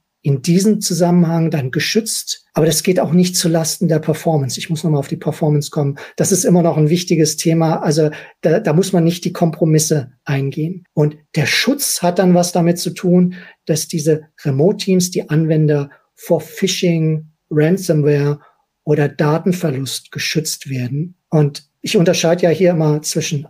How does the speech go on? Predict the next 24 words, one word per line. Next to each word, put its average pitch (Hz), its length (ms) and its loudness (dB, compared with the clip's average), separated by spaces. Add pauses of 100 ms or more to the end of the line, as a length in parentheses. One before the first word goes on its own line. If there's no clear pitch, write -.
Anwendungsfällen 196 1080 2
und 156 300 0
dann 151 100 2
der 147 160 2
Technologie. 156 880 0 (400)
Technologie 160 800 2
sind, 160 220 0
wie 156 100 -2
gesagt, 139 380 -2
diese 143 240 -4 (320)
Zero-Trust-Architekturen, 180 1900 -2 (100)
aber 175 440 0
auch 156 280 0 (240)
so 165 200 0
etwas, 165 460 -2 (100)
das - 160 -6
nennt 147 160 2
sich - 180 -4
dann, 139 300 -4 (460)
ähm, 131 340 -2 (120)
Secure 151 640 0
Web 170 260 -2
Gateway 151 560 2
oder 135 480 -4